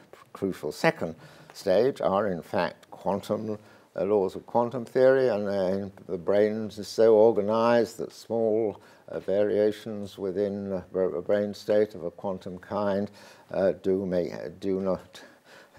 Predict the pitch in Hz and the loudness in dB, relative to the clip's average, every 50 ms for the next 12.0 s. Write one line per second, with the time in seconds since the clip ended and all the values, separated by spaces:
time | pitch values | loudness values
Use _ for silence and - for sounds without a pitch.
0 | 90 - 107 95 87 - - - - 87 85 90 87 87 98 95 95 92 - - | -4 2 2 2 2 2 0 2 4 4 6 6 4 6 6 8 8 8 6 4
1 | 92 87 87 - 95 73 80 85 85 85 85 87 87 85 82 87 92 92 87 80 | 2 2 2 2 0 2 2 2 2 2 2 2 2 2 2 2 2 2 2 2
2 | - - - - 85 80 87 76 - - _ - 73 73 80 - - - - 82 | 0 -4 -8 -4 -2 0 0 -2 -4 -10 _ -14 -12 -12 -12 -12 -12 -10 -6 -6
3 | 73 78 80 78 - - 73 71 - - 92 107 113 - - - - 107 101 92 | -6 -6 -8 -12 -10 -8 -8 -8 -8 -6 -4 -4 -4 -4 -8 -12 -12 -12 -12 -12
4 | - - 92 85 98 92 80 76 82 80 65 - 80 82 - - _ _ _ - | -10 -10 -10 -8 -6 -8 -8 -6 -8 -8 -6 -6 -8 -10 -10 -14 _ _ _ -6
5 | - 76 71 73 - - 76 80 - - 123 135 120 - - - - - - - | -4 -4 -4 -4 -6 -10 -16 -14 -8 -2 0 0 0 0 -4 -8 -10 -14 -18 -18
6 | - - - - - - - - - - - _ _ _ - - - - - 110 | -18 -16 -18 -20 -18 -16 -14 -14 -14 -14 -18 _ _ _ -18 -18 -16 -12 -8 -8
7 | 107 110 - - - - - - - - _ - - - - - - _ - - | -8 -8 -6 -4 -4 -4 -4 -4 -12 -20 _ -20 -20 -20 -20 -20 -20 _ -2 0
8 | 190 - - - _ _ _ _ _ _ _ _ _ - - - 107 113 107 90 | 0 0 0 -6 _ _ _ _ _ _ _ _ _ -12 -4 0 2 4 4 4
9 | 85 - - 73 90 78 92 - - 95 - - 98 85 - - 80 87 113 139 | 2 0 -2 -4 -6 -6 -6 -8 -8 -10 -8 -6 -6 -6 -6 -6 -2 4 6 8
10 | 160 151 123 104 90 80 - - - 104 123 147 - - - - - 104 85 71 | 10 10 10 8 6 0 -2 2 4 6 6 6 4 0 -6 -12 -10 -10 -10 -8
11 | - 95 92 92 - 113 104 - - - - 151 180 151 131 107 98 71 - | -6 -6 -8 -6 -8 -12 -14 -14 -16 -8 0 2 2 2 2 0 -4 -8 -12